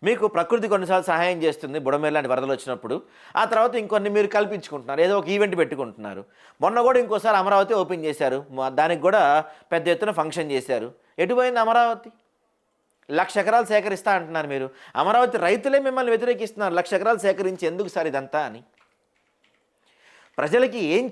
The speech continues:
చేశామో చెప్పాల్సిన టైంలో, ప్రజలకి ఏం చేస్తామో చెప్పాల్సిన టైంలో జగన్ మీద వ్యతిరేకత, జగన్ మీద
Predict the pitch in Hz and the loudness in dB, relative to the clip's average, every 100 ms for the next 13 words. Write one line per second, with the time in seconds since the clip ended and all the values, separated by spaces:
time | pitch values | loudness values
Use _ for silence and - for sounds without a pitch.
0 | - 247 254 262 254 247 220 208 185 170 | 2 2 4 2 2 -2 0 0 0 -4
1 | 151 147 160 135 123 180 - - - 175 | 0 0 0 0 0 -4 -14 -16 -4 0
2 | 247 262 220 175 262 - 214 247 - 269 | 2 2 2 2 2 0 0 0 2 2
3 | 254 240 208 202 170 160 156 160 156 123 | 2 0 0 0 0 -2 0 0 0 0
4 | 147 - _ - - 127 175 277 277 277 | 0 -4 _ -20 -4 0 2 2 2 4
5 | 269 247 233 240 240 233 226 214 160 170 | 4 4 2 0 0 0 2 2 0 0
6 | 240 254 247 247 226 214 | 0 0 2 4 4 4